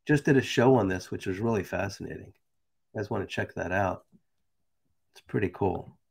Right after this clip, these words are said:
Um, so anyway, he makes an appointment with a psychiatrist, and while's in the waiting room, he's in the waiting room, and he's like,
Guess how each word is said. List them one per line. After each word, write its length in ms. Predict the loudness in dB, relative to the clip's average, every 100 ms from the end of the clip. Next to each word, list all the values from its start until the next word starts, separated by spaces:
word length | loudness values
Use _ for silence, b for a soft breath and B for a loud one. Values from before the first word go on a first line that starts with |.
| _
Um, 480 | -2 0 0 0 -4 -10 -20 _ _ _ _ _ _ -20 _
so 120 | 12
anyway, 320 | 12 12 10 4 B B
he 160 | 8
makes 220 | 10 12 12
an 60 |
appointment 260 | 10 10 10
with 100 | 8
a 20 |
psychiatrist, 680 | 6 6 6 6 4 2 -2 B B 0
and 200 | 6 8
while's 360 | 10 10 10 8
in 80 | 8
the 80 | 10
waiting 380 | 12 12 10
room, 280 | 4 -2 -6 _ _
he's 160 | 2
in 80 | 6
the 60 | 8
waiting 260 | 10 10
room, 200 | 8 6
and 80 | 4
he's 120 | 4
like, 300 | 2 0 -2